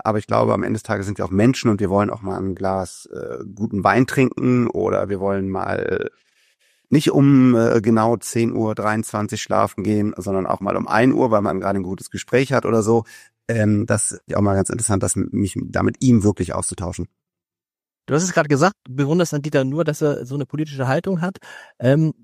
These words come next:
Speaker 2: du warst ja in der Phase, also bist immer in dieser, in dieser Phase, in der du bekannt geworden bist, bei, durch Höhle der Löwen, warst du dann auch zu Gast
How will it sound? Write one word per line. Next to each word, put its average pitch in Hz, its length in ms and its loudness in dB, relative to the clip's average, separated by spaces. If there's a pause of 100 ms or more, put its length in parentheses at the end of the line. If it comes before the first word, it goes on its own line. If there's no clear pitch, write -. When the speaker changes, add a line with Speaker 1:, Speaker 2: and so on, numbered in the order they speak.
(100)
Speaker 2:
du 131 160 -8
warst 160 280 2
ja 151 100 4
in 151 100 2
der 143 120 4
Phase, 170 640 0
also 131 160 0
bist - 220 -10
immer 185 240 4
in 123 60 2
dieser, 135 220 0
in 135 100 -4
dieser 135 180 0
Phase, 156 460 0 (840)
in 127 80 0
der 135 100 4
du 139 80 0
bekannt 160 320 -2
geworden 160 280 0
bist, 151 180 0
bei, 123 100 -4
durch 127 180 -6
Höhle 143 160 2
der 120 80 0
Löwen, 170 340 2 (340)
warst 123 300 0
du 170 40 -2
dann 151 120 2
auch 120 100 -4
zu 120 160 -8
Gast 156 420 0